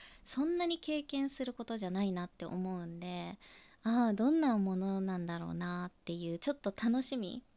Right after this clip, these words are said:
な気持ちと、あの、まあ、一発撮りなんで、本当に噛んでも何しても一発撮り。<laughs> もう編集も何もないっ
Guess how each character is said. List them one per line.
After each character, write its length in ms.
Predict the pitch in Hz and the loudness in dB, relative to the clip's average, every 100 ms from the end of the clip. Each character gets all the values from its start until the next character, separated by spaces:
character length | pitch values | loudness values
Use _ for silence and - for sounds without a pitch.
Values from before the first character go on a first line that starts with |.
| - - - - | -20 -20 -18 -2
な 140 | 214 | 0
気 160 | 208 220 | 0 0
持 160 | 220 226 | 0 0
ち 180 | - | -8
と、 520 | - 311 320 262 185 - - - - - - - - - - - - - - - - | -4 0 0 0 -4 -10 -20 -20 -20 -20 -20 -20 -20 -20 -20 -20 -20 -20 -20 -12 -2
あ 100 | 190 | 0
の、 120 | 185 | 0
ま 120 | 185 | 0
あ、 20 | |
一 140 | - 185 - | -4 -6 0
発 340 | 294 - 339 | 0 2 2
撮 140 | 339 | 4
り 140 | 339 330 | 4 2
な 160 | 320 | 2
ん 80 | 240 | 2
で、 80 | 190 | 2
本 200 | 196 262 | 4 2
当 120 | 277 | 4
に 120 | 277 | 0
噛 220 | 277 311 320 | 0 0 2
ん 100 | 269 | 2
で 120 | 202 | 0
も 500 | 190 214 208 196 196 - - - 214 | -2 0 -2 -4 -8 -16 -20 -8 2
何 280 | 254 262 | 4 4
し 100 | 226 | 2
て 140 | - 196 | -4 -6
も 480 | 190 185 180 170 190 - - - - - - - - - | -4 -4 -4 -6 -10 -18 -20 -20 -20 -20 -20 -20 -20 -8
一 160 | 220 - | -8 -2
発 240 | 220 208 | -2 -2
撮 120 | 190 | -6
り。 120 | 190 - _ - | -8 -14 _ -4
<laughs> 1800 | - - 494 - - _ _ _ _ _ _ - 880 960 - - 403 - | 0 2 4 4 2 _ _ _ _ _ _ 0 2 2 0 -4 -8 -6
も 460 | 254 220 196 180 214 | -2 0 0 -4 -4
う 40 | |
編 240 | 254 359 | 2 4
集 160 | 302 294 | 4 2
も 100 | 277 | 2
何 220 | 233 233 | 2 2
も 80 | 226 | 0
な 160 | 220 | -2
い 80 | |
っ 40 | 196 | -4